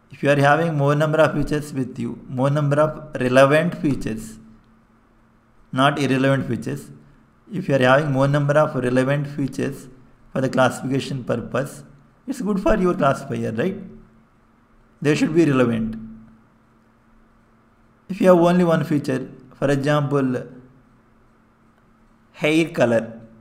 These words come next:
hair color black, right? In general, if you are having only that as a feature,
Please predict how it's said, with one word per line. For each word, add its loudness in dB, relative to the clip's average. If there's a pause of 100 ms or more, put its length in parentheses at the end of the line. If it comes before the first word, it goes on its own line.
(140)
hair -2
color 2
black, 0
right? -4
In -4
general, -2
if -18
you 2
are 0
having 2
only 0
that 0
as -2
a -2
feature, -6